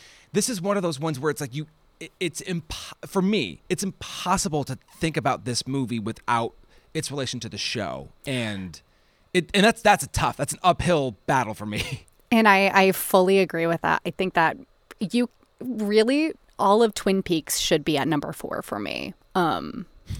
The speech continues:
Speaker 2: probably, if not number one, because you, you have to watch them all together. You can't just watch Twin Peaks: The Return and expect to understand what's happening. You can't watch Fire Walk with Me and, and the first one, and then, and you, you need to watch them all.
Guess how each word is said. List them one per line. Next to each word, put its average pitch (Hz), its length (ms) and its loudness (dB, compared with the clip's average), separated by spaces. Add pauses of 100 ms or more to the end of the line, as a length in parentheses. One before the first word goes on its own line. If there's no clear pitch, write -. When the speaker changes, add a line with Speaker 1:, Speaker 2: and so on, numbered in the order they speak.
(200)
Speaker 2:
probably, 147 580 0
if 180 160 2
not 226 160 4
number 233 220 0
one, 165 480 0
because 214 340 4
you, 226 140 2
you 240 200 6
have - 320 -2
to 277 100 4
watch - 340 0
them 226 240 4
all 202 220 2
together. 180 580 2 (260)
You 214 140 0
can't 233 320 0
just 262 180 0
watch 233 280 4
Twin 233 260 6
Peaks: - 300 0
The 208 100 -2
Return 196 540 0
and 175 140 0
expect - 420 -2
to 214 160 0
understand 208 500 0
what's 185 140 -2
happening. 180 380 2
You 196 120 -4
can't 262 240 0
watch 254 240 4
Fire 240 340 4
Walk 208 280 4
with 208 160 -2
Me 220 340 2 (420)
and, 185 480 2
and 190 200 0
the 196 80 2
first - 340 0
one, 202 240 2
and 196 160 2
then, 190 260 2
and 214 160 0
you, 247 480 0
you 285 200 8
need 381 160 8
to 277 80 4
watch - 340 -4
them 185 160 4
all. 226 300 0